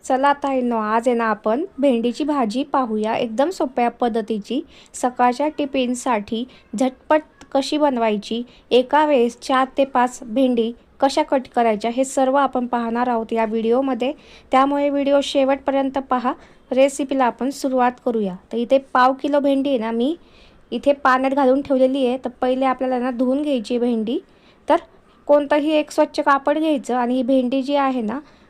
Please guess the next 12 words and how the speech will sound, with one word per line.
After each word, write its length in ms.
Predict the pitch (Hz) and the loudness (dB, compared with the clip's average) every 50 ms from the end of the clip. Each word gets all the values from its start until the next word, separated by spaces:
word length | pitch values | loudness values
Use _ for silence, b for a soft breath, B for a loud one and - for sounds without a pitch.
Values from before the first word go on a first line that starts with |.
| b b - | b b -8
ती 80 | 294 - - | -6 -4 -2
अशी 260 | - 247 - - - - | -4 -4 -2 -6 -8 -4
एक 240 | - - 254 247 - | 0 0 0 2 0
एक 180 | 285 277 - - | -4 -4 -4 -6
पुसून 320 | - 285 - - 311 311 339 | -6 -6 -2 -2 -2 0 0
घ्यायची 280 | 320 302 254 202 - | 0 0 -2 -2 -4
कापडाने, 520 | 220 - 220 214 - 226 220 214 214 240 330 - b b b b - 233 | -2 -2 -2 0 0 -2 -2 -2 -2 -4 -6 -8 b b b b -4 -4
जसं 200 | 262 262 - 269 | -4 -2 -2 -4
तुम्हाला 320 | 269 269 269 262 254 262 | -2 0 0 2 2 2
व्हिडिओ 380 | 254 247 262 247 254 254 269 269 | 2 2 0 0 2 2 2 2
दिसतंय 420 | 240 269 262 - - 269 247 233 233 - | 2 0 -4 -2 -2 0 0 0 0 0
त्याप्रमाणे. 680 | 254 247 254 247 - 262 254 247 240 226 214 226 269 | 0 0 0 0 0 -2 0 0 -2 -2 -2 -2 -4